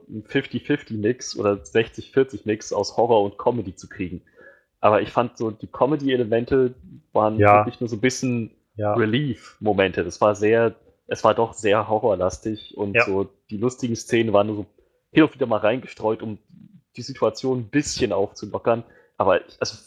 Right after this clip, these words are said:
Speaker 1: für meinen Geschmack war das nicht übertrieben. Es hat jetzt auch nicht irgendwie merkwürdig, ist nicht merkwürdig rübergekommen für mich, sondern es war immer noch sehr gut ausbalanciert.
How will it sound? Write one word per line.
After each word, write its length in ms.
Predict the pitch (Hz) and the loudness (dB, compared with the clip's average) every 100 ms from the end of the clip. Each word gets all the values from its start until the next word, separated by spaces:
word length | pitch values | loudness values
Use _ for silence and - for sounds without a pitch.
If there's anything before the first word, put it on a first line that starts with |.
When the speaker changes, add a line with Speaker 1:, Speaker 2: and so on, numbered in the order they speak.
| _ | _
Speaker 1:
für 120 | - | -2
meinen 240 | 98 117 | 2 2
Geschmack 340 | 123 - 110 - | 0 0 0 4
war 100 | 101 | 2
das 340 | 101 - - _ | 2 -2 -12 _
nicht 260 | 101 110 - | -8 -8 -2
übertrieben. 500 | 107 98 - 123 110 | 0 0 -2 -6 -4
Es 100 | - | -4
hat 100 | - | -2
jetzt 120 | - | -2
auch 160 | 101 - | -4 -6
nicht 140 | 107 | -10
irgendwie 320 | 104 98 - 95 | -10 -10 -8 0
merkwürdig, 720 | 95 107 - 104 95 92 _ - | 2 2 0 -2 -2 -4 _ -20
ist 100 | - | -10
nicht 220 | 107 98 101 | -10 -8 0
merkwürdig 420 | 95 - 104 - | 0 0 -4 -2
rübergekommen 500 | 123 87 - 90 87 | -2 -2 0 -2 -2
für 80 | 95 | -4
mich, 280 | 95 104 - - _ _ | -4 -4 -8 -18 _ _
sondern 300 | - 98 98 | 0 2 2
es 120 | - | 0
war 80 | - | 0
immer 120 | 104 | 2
noch 140 | 92 - | 0 0
sehr 180 | 98 | 0
gut 140 | 92 - | 2 0
ausbalanciert. 680 | 92 - 90 85 - 92 | -2 0 0 0 -6 -8